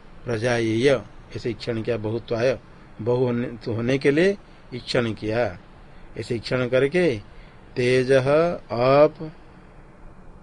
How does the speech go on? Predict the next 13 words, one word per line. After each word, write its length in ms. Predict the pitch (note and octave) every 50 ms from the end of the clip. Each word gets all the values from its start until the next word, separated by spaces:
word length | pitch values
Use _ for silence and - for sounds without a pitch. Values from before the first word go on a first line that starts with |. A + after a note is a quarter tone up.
| - -
अन्न, 340 | B2 C3 C3 B2 B2 G#2+ F#2 - - - - - - - - - - - - - -
तेजो 320 | C3 B2 A#2+ A2+ B2 A#2+
वर्ण, 320 | A2 A2+ G#2 G#2 A2 A#2+ B2+ - - - - - - - - - - - - - - -
तेजस, 500 | - A#2 A#2+ B2 A#2 B2+ C#3 D3 D#3 D#3+ - - - - - - - - - - -
तेजस, 480 | - B2 B2 B2 D3+ C#3+ - - - - - - - - - - - - - -
अप 240 | A2+ A#2 B2 A#2+ -
है 140 | A#2+ A#2+ A#2+
जल 260 | A2 B2+ B2+ B2+ B2+
है, 220 | A2+ G2 G2 G#2 - - - - - - - - -
अन्न 280 | A#2 A#2+ B2+ A#2+ A#2+ A2+
पृथ्वी 380 | - A#2+ A#2 - C3 A#2+ G#2
है, 180 | F#2 F#2+ F#2+ G#2+ - - - - - - - - - - - -
अंडजादिनी, 1160 | B2 A#2+ B2+ A#2+ C3 B2 A2+ B2 A#2 A#2 A#2 A#2 G#2 G#2+ A2+ G#2+ A2 B2+ C3+ B2 G#2 G2 F#2+